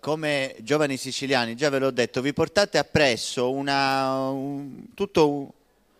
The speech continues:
un abbigliamento fatto di pregiudizi. Voi siete lagnusi, non sapete parlare le lingue, non ne volete di lavorare,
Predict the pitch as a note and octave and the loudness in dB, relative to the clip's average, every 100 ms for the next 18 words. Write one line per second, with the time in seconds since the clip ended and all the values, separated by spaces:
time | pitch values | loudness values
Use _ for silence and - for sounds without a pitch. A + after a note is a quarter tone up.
0 | _ _ - C3+ D#3+ D3+ E3 E3+ F3 D3+ | _ _ -8 0 0 2 2 4 4 0
1 | C3+ C#3 E3 D#3+ D3+ C#3+ D3 C#3+ D#3 E3 | -2 -2 0 -2 -4 -2 -4 -2 0 2
2 | B2+ - A#2+ - _ _ _ _ _ C3 | 0 0 -2 -4 _ _ _ _ _ -2
3 | D3 - D3+ C#3+ C3 B2+ B2 C#3+ D#3 D3 | 0 2 0 2 2 2 0 0 2 0
4 | D3 D3+ - _ _ _ _ _ _ _ | 0 0 -4 _ _ _ _ _ _ _
5 | _ _ - C#3+ D#3 D#3 D3+ C#3+ C#3+ C#3 | _ _ -8 -6 -2 -2 0 0 2 2
6 | C3+ C3+ B2+ B2 D3 C#3+ C#3+ C3+ C#3+ C#3 | 2 0 -2 -2 -2 -4 -4 -2 -2 -2
7 | - _ _ _ _ _ _ - D3 D#3 | -12 _ _ _ _ _ _ -10 -6 -2
8 | D#3 D3+ D3 C3+ C#3 C3 B2+ C#3+ D3 C#3 | 2 2 0 0 0 2 4 4 4 2
9 | C3+ C#3+ B2 | 0 -4 -6